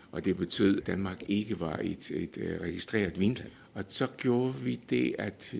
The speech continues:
jeg i nitten otteoghalvfems skrev til, øh, Fødevareministeriet om, at vi godt tænker os at blive registreret til at kunne lave vin. Og det var så via en ansøgning til Bruxelles, til kommissionen. Og der kom vi faktisk ind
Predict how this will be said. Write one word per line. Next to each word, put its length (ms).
jeg 460
i 80
nitten 400
otteoghalvfems 540
skrev 520
til, 380
øh, 200
Fødevareministeriet 920
om, 240
at 140
vi 80
godt 160
tænker 260
os 260
at 120
blive 280
registreret 840
til 380
at 200
kunne 280
lave 260
vin. 220
Og 440
det 120
var 80
så 160
via 260
en 60
ansøgning 640
til 220
Bruxelles, 440
til 100
kommissionen. 640
Og 140
der 80
kom 320
vi 80
faktisk 560
ind 240